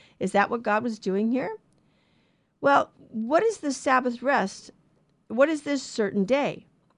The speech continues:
In Hebrews, it is not so much a day as a person, Jesus Christ. Okay, in the letters of Hebrews, it becomes evident that the, that they're speaking of,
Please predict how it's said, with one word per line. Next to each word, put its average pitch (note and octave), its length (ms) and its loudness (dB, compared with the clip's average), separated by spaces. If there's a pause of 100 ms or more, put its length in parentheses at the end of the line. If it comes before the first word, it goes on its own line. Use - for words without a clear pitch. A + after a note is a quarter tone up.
(800)
In C#4+ 160 8
Hebrews, F4 420 4
it C#4+ 80 0
is C#4 120 2
not C#4 260 2
so - 100 0
much A#3 200 0
a F3+ 40 -2
day G3+ 300 0
as G3 140 -4
a F#3 60 -6
person, - 680 -6
Jesus G3 320 -4
Christ. - 560 -8
Okay, G3 180 -4
in F#3 60 -4
the F#3+ 80 -2
letters G3+ 260 2
of G3 80 -4
Hebrews, E3 360 -6
it - 40 -16
becomes G3 300 -4
evident F3 320 -4
that F3+ 140 -10
the, - 100 -12 (140)
that A#3 260 -10
they're - 160 -6 (120)
speaking B3 320 -2
of, F#3+ 100 -6